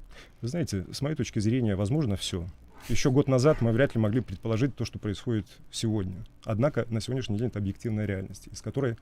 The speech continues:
всем приходится считаться. Поэтому я не склонен гадать на кофейной гуще.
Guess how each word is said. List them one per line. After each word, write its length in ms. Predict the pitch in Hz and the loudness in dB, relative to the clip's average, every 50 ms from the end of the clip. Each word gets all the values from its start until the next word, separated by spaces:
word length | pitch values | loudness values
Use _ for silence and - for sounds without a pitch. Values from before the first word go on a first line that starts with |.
| - - - - | -12 -20 -18 -10
всем 220 | - - 131 123 - | -4 -2 -2 -2 0
приходится 500 | 120 110 - 120 110 107 98 - - 101 | -2 -2 -2 0 -2 -2 -2 -4 -6 -8
считаться. 520 | - - 98 - 101 101 - - - - - - - - - - - - - - | -6 -6 -6 -6 -6 -10 -10 -12 -16 -16 -18 -20 -20 -20 -20 -20 -20 -20 -12 -6
Поэтому 420 | 117 135 131 135 139 135 135 - - 175 165 160 143 123 113 113 110 107 113 113 | -6 -4 -2 0 0 0 0 -2 -4 -8 -8 -6 -6 -6 -6 -6 -8 -6 -4 0
я 140 | 127 175 180 | 0 2 2
не 100 | 156 143 | 2 0
склонен 540 | - - 156 151 135 117 104 95 90 92 - - | 0 0 0 2 2 2 2 0 -2 -4 -8 -6
гадать 360 | 120 107 123 127 127 117 - | -2 0 2 4 4 2 2
на 80 | 107 101 | -2 -2
кофейной 400 | - 104 - 117 110 104 101 101 | -4 -2 0 0 2 2 2 0
гуще. 360 | 107 101 92 - - - | 0 -2 -2 -4 -8 -10